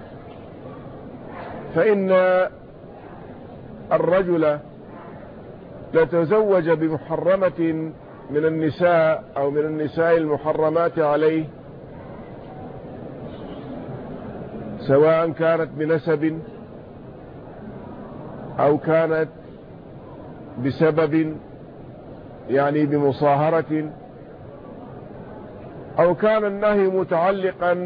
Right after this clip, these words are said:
بحال المرأة كمن يتزوج امرأة قد حملت، هي حبلى،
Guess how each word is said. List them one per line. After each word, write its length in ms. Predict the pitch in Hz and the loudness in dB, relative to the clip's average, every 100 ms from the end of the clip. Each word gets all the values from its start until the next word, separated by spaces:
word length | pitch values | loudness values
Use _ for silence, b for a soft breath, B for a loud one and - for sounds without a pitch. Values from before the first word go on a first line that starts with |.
| 165 | 0
بحال 420 | 160 151 180 180 | 0 2 4 4
المرأة 640 | 170 170 185 160 156 123 107 - - - - - - - - - - - - - - - - - - - - - - | 2 2 2 4 4 2 -4 -12 -16 -16 -16 -14 -16 -16 -16 -14 -14 -14 -14 -14 -14 -14 -12 -12 -12 -10 -10 -6 2
كمن 240 | 147 180 | 4 6
يتزوج 720 | 185 165 170 170 190 180 160 | 6 6 4 6 6 6 4
امرأة 800 | 165 165 180 180 175 175 175 175 180 - - - - - - - - - | 4 4 4 4 4 4 2 0 -10 -14 -16 -16 -16 -16 -16 -16 -4 0
قد 140 | 139 | 0
حملت، 520 | 139 180 175 160 135 - - - - - - - - - - - - - - 80 - - - - - | 2 2 4 4 2 -2 -16 -16 -16 -16 -16 -16 -16 -14 -14 -14 -14 -12 -12 -12 -12 -12 -12 -6 4
هي 200 | 156 175 | 6 6
حبلى، 540 | 170 185 165 143 120 | 4 2 4 4 2